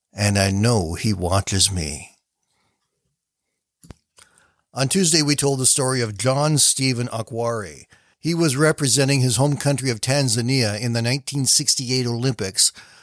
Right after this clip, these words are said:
by running the marathon. The Olympics that year were held in Mexico City. The heat and the extreme conditions were taking their toll on the competitors.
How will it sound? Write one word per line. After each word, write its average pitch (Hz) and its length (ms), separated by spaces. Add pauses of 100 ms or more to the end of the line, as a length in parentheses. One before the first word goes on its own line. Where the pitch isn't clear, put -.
(160)
by 123 100
running 143 400
the 143 80
marathon. 139 800 (1080)
The 139 140
Olympics 170 300
that 143 120
year 131 140
were 127 100
held 127 240
in 120 60
Mexico 120 400
City. 107 400 (340)
The 127 120
heat 190 280
and 143 140
the 147 40
extreme 151 560
conditions 131 640
were 127 120
taking 135 340
their 120 120
toll 127 300
on 113 100
the 107 60
competitors. 101 720